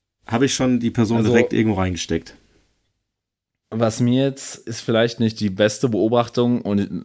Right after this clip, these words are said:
Speaker 2: hat man ja auch schon tausendmal gehört, aber was mir als erstes in den Kopf gekommen ist, ist, ähm,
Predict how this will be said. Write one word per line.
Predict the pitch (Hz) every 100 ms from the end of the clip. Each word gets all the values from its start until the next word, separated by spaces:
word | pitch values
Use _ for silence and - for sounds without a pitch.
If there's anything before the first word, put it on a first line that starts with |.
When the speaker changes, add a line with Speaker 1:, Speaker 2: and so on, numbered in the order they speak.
| -
Speaker 2:
hat | 95 98
man | 98
ja | 92
auch | 90
schon | - 101
tausendmal | - 92 98 92 92
gehört, | 90 92 98 92
aber | 92 92 90 - -
was | 87 95
mir | 107 104 110
als | 95 -
erstes | 95 110 - 117
in | 92 95
den |
Kopf | - 110
gekommen | - - 110 101
ist, | 95 92 -
ist, | - 92 92 - - -
ähm, | 80 87 87 87 87 87